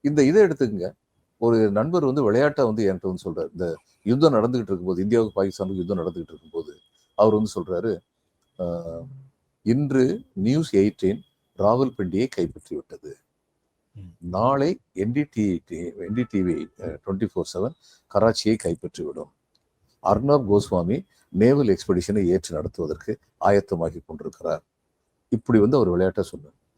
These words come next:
Speaker 1: இப்ப நம்முடைய ராணுவத்துக்கு கிடைத்த வெற்றிகள் வந்து ராணுவத்துல இருந்த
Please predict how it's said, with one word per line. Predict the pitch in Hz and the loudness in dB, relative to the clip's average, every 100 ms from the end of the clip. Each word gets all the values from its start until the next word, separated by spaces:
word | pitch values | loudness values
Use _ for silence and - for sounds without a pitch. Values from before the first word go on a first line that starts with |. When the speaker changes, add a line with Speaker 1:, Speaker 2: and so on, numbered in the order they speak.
| _ _ _ - | _ _ _ -10
Speaker 1:
இப்ப | - 101 | 2 4
நம்முடைய | 107 95 127 143 135 | 4 2 2 2 4
ராணுவத்துக்கு | 101 98 135 151 - _ 123 | 6 4 2 -2 -6 _ -12
கிடைத்த | 113 107 90 | -4 -2 0
வெற்றிகள் | 95 90 - 98 | 0 0 0 0
வந்து | 87 92 156 | 0 -2 0
ராணுவத்துல | 95 104 104 95 85 73 - _ _ - | 2 2 0 -2 -4 -4 -10 _ _ -2
இருந்த | 107 131 143 | 2 2 2